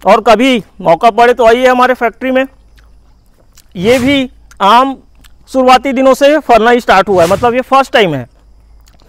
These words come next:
और फैक्ट्री में भी ये हमारा पेड़ है,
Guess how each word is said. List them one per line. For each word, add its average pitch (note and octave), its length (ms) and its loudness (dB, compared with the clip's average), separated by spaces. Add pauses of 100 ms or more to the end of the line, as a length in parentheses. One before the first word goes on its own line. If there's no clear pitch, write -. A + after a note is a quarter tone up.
(260)
और E3+ 140 0
फैक्ट्री A3+ 360 -4
में B3 160 -2
भी C4 240 -6 (520)
ये F#3 220 0
हमारा G#3+ 260 2
पेड़ A3 240 0
है, B3 160 0